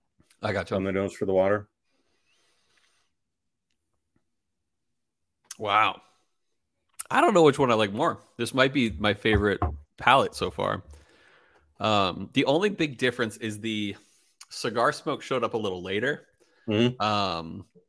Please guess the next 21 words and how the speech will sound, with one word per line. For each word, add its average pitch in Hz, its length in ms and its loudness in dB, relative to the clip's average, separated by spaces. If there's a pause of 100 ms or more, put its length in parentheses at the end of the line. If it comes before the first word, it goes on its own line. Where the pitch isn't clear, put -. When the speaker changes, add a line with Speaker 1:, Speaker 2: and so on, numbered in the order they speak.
(160)
Speaker 1:
and 110 200 2
the 107 180 2
fruity 127 380 4
showed 107 260 2
up 104 160 2
on 98 100 0
the 95 60 -8
front 104 300 0
a 95 60 -6
lot 92 220 -2
more. 90 260 -8
The, 101 160 -6
the 98 160 -8
bright, 110 500 2
sugary, 107 480 -4
fruity, 98 540 -4 (560)
um, 95 560 -8
and 101 280 -8
then 104 460 -2
showed 95 320 -6
up 90 180 -8